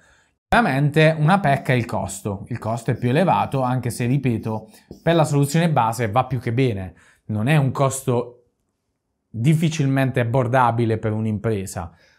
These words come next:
Chiaramente se inizi a scalare a livello di piani, personalmente avevo provato il piano intermedio, inizia a diventare parecchio costoso,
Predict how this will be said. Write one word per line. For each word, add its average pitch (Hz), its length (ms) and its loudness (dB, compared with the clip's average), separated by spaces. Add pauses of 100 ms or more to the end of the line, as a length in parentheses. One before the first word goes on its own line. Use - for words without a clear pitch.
(140)
Chiaramente 165 480 2
se 139 140 0
inizi 160 220 0
a 147 40 2
scalare 156 420 2
a 131 60 2
livello 139 260 2
di 170 140 4
piani, 143 420 2
personalmente 139 600 0
avevo 127 160 2
provato 139 340 0
il 120 80 -2
piano 131 220 -2
intermedio, 123 960 0
inizia 143 280 0
a 120 60 0
diventare 117 340 -2
parecchio 117 500 -2
costoso, 95 600 -8